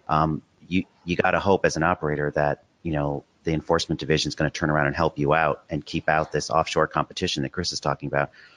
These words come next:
Um, but New Jersey did that without having, um, that huge licensing fee because they want the program to be a success. For all the reasons that Chris said, it's very difficult to convert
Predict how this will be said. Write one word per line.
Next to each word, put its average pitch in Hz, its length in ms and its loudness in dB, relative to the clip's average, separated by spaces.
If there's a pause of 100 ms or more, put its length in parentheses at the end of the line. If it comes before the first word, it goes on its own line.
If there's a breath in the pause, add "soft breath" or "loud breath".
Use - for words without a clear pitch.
(300 soft breath)
Um, 85 420 2 (220)
but 87 120 4
New 98 100 4
Jersey 110 280 2
did 92 160 4
that 87 160 4
without 92 360 2
having, 73 440 0 (340)
um, 76 320 -4
that 78 180 2
huge 78 300 -4
licensing 76 440 -2
fee 71 160 -6
because - 260 -8
they 82 80 2
want 82 240 2
the 78 60 -6
program 78 400 -2
to - 80 -16
be 71 120 -4
a 67 80 -8
success. - 480 0
For 82 160 0
all 85 120 4
the 85 80 2
reasons 78 380 0
that - 120 -4
Chris 76 180 -2
said, 85 320 2
it's - 140 -8
very 87 180 2
difficult 82 460 -6
to - 100 -14
convert 78 500 -4